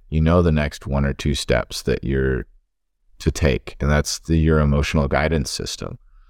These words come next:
What feels good? What feels expansive versus what feels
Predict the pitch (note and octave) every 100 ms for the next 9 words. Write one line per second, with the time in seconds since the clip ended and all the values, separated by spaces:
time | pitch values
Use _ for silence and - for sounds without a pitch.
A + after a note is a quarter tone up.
0 | - - - - - - - - - F#2
1 | - - - - - E2+ E2+ E2+ E2 D#2
2 | C#2 A#1 - D2 F2 - A#1+ D2 D2+ -
3 | - - D#2+ D#2+ D#2+ D2+ D2 - - -
4 | C2+ D2+ D#2 A#1+ A1 - D2 - C#2+ C2
5 | C#2 D2 - - - D2+ D2+ D2+ D2 C#2+
6 | C#2 C2+ C2+ C2 - -